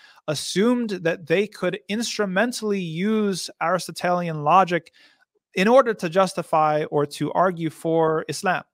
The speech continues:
and the sort of points and the beliefs of, excuse me, of Islam. But as he points out, Aristotelian logic assumes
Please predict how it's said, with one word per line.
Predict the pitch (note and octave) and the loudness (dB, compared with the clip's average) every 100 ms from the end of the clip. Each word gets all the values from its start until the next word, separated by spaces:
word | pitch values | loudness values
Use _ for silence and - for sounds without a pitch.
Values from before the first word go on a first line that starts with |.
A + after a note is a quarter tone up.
| - | -12
and | C#3+ C#3+ | -10 -8
the | C#3+ C#3+ C#3+ | -8 -8 -8
sort | - C#3+ | -6 -4
of | C3 - | -6 0
points | - E3 D#3+ - | 2 2 -2 -6
and | C#3+ | -6
the | C3 | -4
beliefs | C#3 D#3+ E3 - - - | -4 -2 -4 -10 -14 -4
of, | E3 D#3+ _ _ _ _ | -4 -4 _ _ _ _
excuse | - E3 | -10 -8
me, | D3+ | -2
of | E3 E3+ | 2 2
Islam. | D#3 - D#3 D#3+ - - - - - _ _ _ - | 2 -2 -8 -10 -14 -20 -20 -20 -20 _ _ _ 0
But | F3 | 2
as | E3 E3+ | 2 0
he | E3+ | 0
points | - D3 C#3 | -2 -2 2
out, | F3+ G3 - _ _ _ _ _ _ | 4 4 4 _ _ _ _ _ _
Aristotelian | E3+ A3+ G#3+ G#3+ G#3+ G3+ F3+ | 0 2 -2 -4 -4 -4 -2
logic | F#3+ G3 G3 - | -2 -2 -6 -6
assumes | F3+ - - A3 C#4+ B3 E3+ D3+ | -6 -6 -4 -2 0 -2 -6 -12